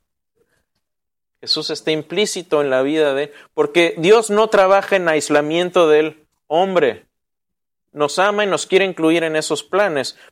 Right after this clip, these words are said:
Por eso dice, "Ustedes son los que van a aplastar en breve a Satanás bajo sus pies".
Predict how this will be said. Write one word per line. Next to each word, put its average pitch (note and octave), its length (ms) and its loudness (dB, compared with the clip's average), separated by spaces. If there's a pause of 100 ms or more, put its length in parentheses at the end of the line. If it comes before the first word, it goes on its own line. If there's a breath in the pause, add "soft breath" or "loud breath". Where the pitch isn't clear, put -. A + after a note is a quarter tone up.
Por D#3+ 120 2
eso F3+ 220 0
dice, E3 320 0
"Ustedes B3+ 600 2
son F3+ 200 -4
los F3 160 -4
que D#3 120 2
van D3 260 0
a F3 240 -4 (400)
aplastar C3+ 760 -2 (540)
en C#3+ 220 -2
breve E3 640 2 (540)
a B2+ 120 -6
Satanás C3 600 -4
bajo C3 400 -2 (260 soft breath)
sus - 240 -10
pies". D3 380 -2